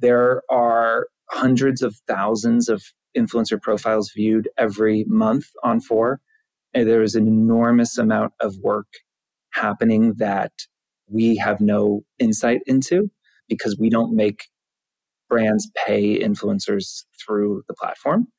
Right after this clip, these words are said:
So oftentimes I'll hear from an, a creator, "I've never gotten anything from you." I was like, "Okay, well, what are some, some of your recent campaigns?" And they'll tell me, I'm like, "That's a client, that's a client, that's a client." So they're being found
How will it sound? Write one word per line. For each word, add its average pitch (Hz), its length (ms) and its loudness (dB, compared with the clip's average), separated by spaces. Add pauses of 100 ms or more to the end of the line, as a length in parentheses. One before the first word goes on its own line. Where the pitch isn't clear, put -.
(120)
So 131 440 2 (280)
oftentimes 131 520 2
I'll 113 80 4
hear 107 120 2
from 107 180 0
an, 104 120 4 (120)
a 101 80 -4
creator, 107 560 2
"I've 143 140 -2
never 135 240 4
gotten 120 320 0
anything 127 320 2
from 107 200 -6
you." 104 120 -6
I 98 60 -10
was - 120 -8
like, - 200 -4
"Okay, 156 240 0
well, 131 180 0
what 139 160 0
are 139 140 2
some, 123 340 0
some 131 160 -2
of 123 60 4
your 117 100 4
recent - 320 -2
campaigns?" 110 640 -4
And 107 100 -2
they'll 104 80 -2
tell 107 160 -2
me, 104 80 0
I'm 101 80 -2
like, 104 160 -6 (140)
"That's 120 160 0
a 110 60 -6
client, 104 300 -2 (360)
that's 110 160 -2
a 104 40 -8
client, 104 320 -2 (280)
that's 110 180 -2
a 113 60 -4
client." 101 380 -2 (360)
So 123 160 2
they're 120 160 4
being 135 320 4
found 120 840 0